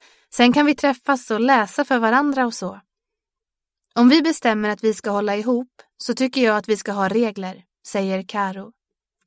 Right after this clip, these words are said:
"Vad då för regler?" fnyser Meuish. "Mellan oss, menar jag", mumlar Karo osäkert. "För hur vi ska vara och så." "Vara?"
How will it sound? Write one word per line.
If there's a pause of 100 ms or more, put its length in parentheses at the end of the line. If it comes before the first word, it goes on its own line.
(580)
"Vad
då
för
regler?" (220)
fnyser
Meuish. (580)
"Mellan
oss,
menar
jag", (420)
mumlar
Karo
osäkert. (540)
"För
hur
vi
ska
vara
och
så." (760)
"Vara?"